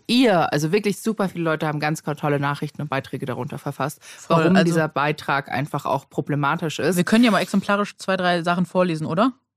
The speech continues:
Speaker 1: Mhm.
Speaker 2: Ja, wir können ja mal zum Beispiel hier Doktor Anthony Post, ähm, nehmen. „Wow, Z D F Info, der Beitrag ist ja mal wirklich ein richtiger Griff ins Klo. Ich kann mich den ganzen ExpertInnen,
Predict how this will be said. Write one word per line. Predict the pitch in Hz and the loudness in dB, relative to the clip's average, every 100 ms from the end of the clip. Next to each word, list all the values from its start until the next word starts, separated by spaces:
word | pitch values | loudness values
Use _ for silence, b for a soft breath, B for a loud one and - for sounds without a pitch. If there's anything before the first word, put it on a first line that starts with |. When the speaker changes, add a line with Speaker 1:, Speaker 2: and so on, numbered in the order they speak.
| _ - | _ -4
Speaker 1:
Mhm. | 208 320 - _ _ - | -2 -2 -4 _ _ -2
Speaker 2:
Ja, | 170 | 0
wir | |
können | 170 220 | 2 4
ja | 208 | 4
mal | 185 | 4
zum | 175 180 | 0 -4
Beispiel | 180 190 | -4 -4
hier | 175 | -4
Doktor | 190 - | -4 -4
Anthony | 180 175 175 175 - 190 | -4 -2 -4 -4 -2 -2
Post, | - 247 240 - - | 2 0 0 -4 -4
ähm, | 208 196 202 | -2 0 0
nehmen. | 202 202 202 B B B | 2 4 2 B B B
„Wow, | 196 190 208 127 | 2 4 2 -2
Z | - 202 | -8 -10
D | 190 | -8
F | 175 | -10
Info, | - 175 - 190 | -10 -14 -10 -6
der | 170 | -2
Beitrag | 165 175 - 175 | 0 -2 -4 -12
ist | - - | -10 -4
ja | |
mal | 175 165 | -4 -4
wirklich | - 185 - | -6 -10 -6
ein | 170 | -6
richtiger | 180 - 175 | -6 -10 -10
Griff | 165 170 | -8 -8
ins | - 170 | -8 -8
Klo. | - 208 208 | -4 0 2
Ich | 175 - | 0 -4
kann | - 185 185 | 0 4 4
mich | 180 - | 2 -2
den | - 170 | -4 0
ganzen | 165 180 - | 2 0 0
ExpertInnen, | 147 - - 175 - 175 175 | -4 -6 -2 -2 0 0 2